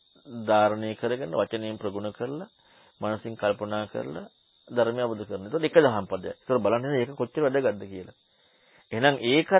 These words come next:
එක්ක ගත්තට පස්සේ ඒ සූත්‍රයේ පරියායේදී සම්පූර්ණයෙන් ඒකත් ශාසනයේ පැවැත්මට හේතුවක් වෙනවා. ඉතින් අනිත් සූත්‍රයේ ඒ කාරණාවත් එක්ක බලනකොට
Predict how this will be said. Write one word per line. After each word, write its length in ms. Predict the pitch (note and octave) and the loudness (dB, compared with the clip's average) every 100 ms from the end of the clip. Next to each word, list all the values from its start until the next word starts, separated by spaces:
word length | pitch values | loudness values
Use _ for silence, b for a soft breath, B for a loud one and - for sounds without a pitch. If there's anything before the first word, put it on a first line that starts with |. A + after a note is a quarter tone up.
| - | 2
එක්ක 160 | E3+ | -4
ගත්තට 300 | D3+ C3 D3+ D3 | 0 0 0 -2
පස්සේ 400 | C3+ - F#3+ - | -4 -4 -6 -4
ඒ 220 | B2+ B2+ | -2 -2
සූත්‍රයේ 580 | A#2+ B2 A#2+ _ B2+ B2 | -2 -6 -6 _ -6 -4
පරියායේදී 720 | A#2+ A2 A2+ A2 G#2+ A2 D3 | -2 -2 -2 -2 -4 -6 -10
සම්පූර්ණයෙන් 520 | A2+ G#2+ A2+ A2+ B2 | -12 -10 -10 -8 -8
ඒකත් 300 | G#2+ - D#3 _ b b b b | -8 -6 -8 _ b b b b
ශාසනයේ 440 | - G#2 G2+ G#2 A2+ | -6 -6 -4 -8 -4
පැවැත්මට 460 | G2+ G2+ G2+ A2 | -4 -4 -8 -12
හේතුවක් 440 | A#2 G#2 - G#2+ - | -8 -8 -6 -10 -10
වෙනවා. 340 | - - _ _ b b b b - | -14 -14 _ _ b b b b -14
ඉතින් 200 | G#2 F#2+ | -10 -6
අනිත් 240 | G2 G#2+ | -6 -6
සූත්‍රයේ 760 | - B2 A#2 - A#2+ C3 F3+ - | -4 -2 -4 -8 -4 0 0 -2
ඒ 180 | A#2 B2 | -4 -2
කාරණාවත් 560 | C3 B2 A#2+ A#2 A2+ A#2+ | 2 2 2 -2 -2 -4
එක්ක 120 | A2 | -2
බලනකොට 480 | A2 G#2+ A2 A2+ | -2 -2 -4 -4